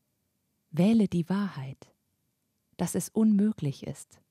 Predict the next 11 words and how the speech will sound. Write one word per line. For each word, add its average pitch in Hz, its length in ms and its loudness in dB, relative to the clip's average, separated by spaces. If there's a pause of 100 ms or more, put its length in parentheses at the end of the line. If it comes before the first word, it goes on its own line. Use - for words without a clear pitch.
außerhalb 160 640 -6
von 151 160 -8
ihm 147 200 -6
zu - 140 -12
sein. 147 360 -12 (1900)
Wähle, 196 480 0
dass - 320 -4
alles 247 320 -2
um 190 160 0
dich 170 220 -6
herum, 160 460 -6